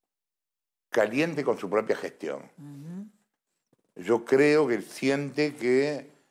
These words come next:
Speaker 1: no fue todo lo, poner comillas, valiente en su lógica que podría haber sido. Y quiere la revancha, me parece relativamente lógico. Esto va a crear un quilombo juntos, obviamente.
Speaker 2: Ya lo está
Speaker 1: Horacio,
Speaker 2: crea-, ya lo está creando, ¿no?
Speaker 1: antes de mamá dijo presidente, o sea,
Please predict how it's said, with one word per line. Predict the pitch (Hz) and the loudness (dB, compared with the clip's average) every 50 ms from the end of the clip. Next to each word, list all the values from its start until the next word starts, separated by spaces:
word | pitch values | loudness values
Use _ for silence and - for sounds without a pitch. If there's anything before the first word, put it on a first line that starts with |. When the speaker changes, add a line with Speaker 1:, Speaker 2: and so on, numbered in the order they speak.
| _ _ _ _ _ _ _ _ _ _ _ _ - | _ _ _ _ _ _ _ _ _ _ _ _ -6
Speaker 1:
no | 113 120 127 131 | -2 0 0 0
fue | 127 - - - 131 139 143 147 151 143 | 0 -2 0 4 6 6 6 6 4 0
todo | 147 - 131 127 131 131 123 | 0 2 2 4 4 4 4
lo, | 120 117 123 131 131 127 107 | 4 2 2 2 2 0 -2
poner | 98 101 101 101 107 113 110 110 101 | -2 -4 -4 -2 -2 -2 0 0 0
comillas, | - 107 110 117 123 113 120 123 101 92 | 0 -2 -4 -4 -4 -2 -2 -2 -2 2
valiente | 110 110 110 113 120 131 139 135 139 131 127 139 135 95 110 | 2 2 2 2 0 0 0 0 -2 0 0 0 2 2 0
en | 110 98 | -4 -6
su | - - 101 | -6 -4 0
lógica | 104 113 107 - - 120 113 127 131 139 139 _ _ _ _ _ _ _ _ _ _ - _ _ _ _ | 0 0 0 0 -4 -6 -2 -2 -2 -2 -4 _ _ _ _ _ _ _ _ _ _ -20 _ _ _ _
que | - - 98 | -2 -2 0
podría | 92 104 104 104 107 110 120 123 117 110 | 2 4 4 4 6 4 4 4 4 4
haber | 107 107 98 | 4 2 0
sido. | - - - 82 71 69 67 69 - _ _ _ _ _ _ _ _ _ _ _ _ _ | -4 -8 -12 -12 -12 -12 -12 -16 -18 _ _ _ _ _ _ _ _ _ _ _ _ _
Y | - 104 95 | -8 -8 -4
quiere | - - 185 185 | 0 2 4 4
la | 160 | 4
revancha, | 139 165 190 208 202 156 107 90 - 92 82 78 78 82 | 4 4 4 2 2 2 -2 -4 -4 -2 -2 -2 -2 -4
me | 98 104 101 | -4 -6 -6
parece | 90 - 135 135 - - - 113 101 98 95 92 87 - - _ _ _ _ _ _ - _ _ _ _ _ _ _ _ _ _ _ _ _ _ _ _ _ _ | -4 -2 -4 -4 -2 0 0 0 2 2 0 -2 -4 -8 -10 _ _ _ _ _ _ -20 _ _ _ _ _ _ _ _ _ _ _ _ _ _ _ _ _ _
relativamente | - 110 107 104 101 127 127 123 123 113 113 120 | -4 -2 -2 0 2 4 4 4 2 0 0 2
lógico. | 120 143 123 - - 90 82 87 104 | 2 2 2 2 -2 -2 0 2 2
Esto | 120 117 - 147 | 2 4 2 4
va | 127 | 4
a | 113 98 | 2 2
crear | - 104 101 101 104 104 | 2 4 4 4 4 4
un | 101 90 | 2 -2
quilombo | - - 90 110 139 147 117 92 | -4 -2 0 0 0 0 0 -2
juntos, | - - 80 82 78 69 71 71 - | -4 -6 -8 -8 -8 -8 -8 -6 -4
obviamente. | 107 98 90 87 82 110 135 143 117 90 78 73 | -2 -2 0 -2 -2 0 -2 -2 -2 -4 -4 -4
Speaker 2:
Ya | - | -2
lo | 73 | 0
está | 85 113 135 | 2 2 2
Speaker 1:
Horacio, | 175 156 - 127 | 2 2 4 4
Speaker 2:
crea-, | 92 87 - - | 4 2 0 -4
ya | - - 147 | -8 -10 -10
lo | 151 | -10
está | 143 156 135 | -10 -10 -6
creando, | 156 147 170 196 180 156 - | -2 0 0 0 0 0 2
¿no? | 101 | 2
Speaker 1:
antes | 117 - - - 107 | 2 2 2 4 4
de | 98 92 | 4 4
mamá | 90 87 85 98 117 135 143 | 4 2 2 2 2 2 2
dijo | 117 113 107 - - 95 - | 0 0 -2 -2 -2 -2 -2
presidente, | - 85 82 - - 104 120 135 135 110 90 - 90 82 | -2 -6 -6 -4 0 2 4 4 4 2 0 -4 -2 -2
o | 76 73 76 | -2 -2 -2
sea, | - 92 87 80 76 78 | 2 2 4 4 4 2